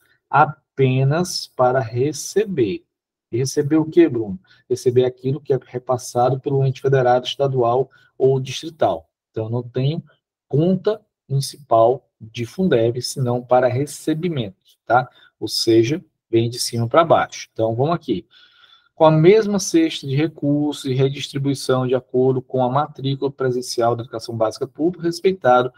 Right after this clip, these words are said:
as áreas de atuação prioritárias dos entes federados. Também verdadeiro, tá? Ele tá dizendo aqui nas principais partes, olha,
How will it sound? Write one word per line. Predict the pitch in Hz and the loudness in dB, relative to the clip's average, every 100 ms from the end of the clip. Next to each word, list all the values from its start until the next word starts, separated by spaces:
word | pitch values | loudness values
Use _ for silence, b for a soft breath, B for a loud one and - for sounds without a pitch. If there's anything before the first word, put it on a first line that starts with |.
| b _ | b _
as | 135 123 | 2 4
áreas | 123 123 123 | 6 6 6
de | 123 | 0
atuação | 117 123 117 - 120 120 | 0 -2 -2 -4 -6 -4
prioritárias | 123 127 123 117 117 117 | 2 2 2 2 0 0
dos | 117 | -4
entes | 120 - | -6 -6
federados. | 127 160 107 85 - | -4 0 0 -2 -8
Também | _ 95 98 | _ -16 -14
verdadeiro, | 98 117 165 143 104 - | -6 -2 -2 0 -2 -4
tá? | - 131 - _ _ _ | 0 0 0 _ _ _
Ele | 127 | -4
tá | 123 | 0
dizendo | 143 139 156 | 2 0 -2
aqui | 151 | -2
nas | 156 143 | -4 -4
principais | - - 143 - 170 - | -8 -8 -4 0 -2 -2
partes, | - 113 95 131 | 0 2 0 -2
olha, | 147 135 95 | 0 0 -2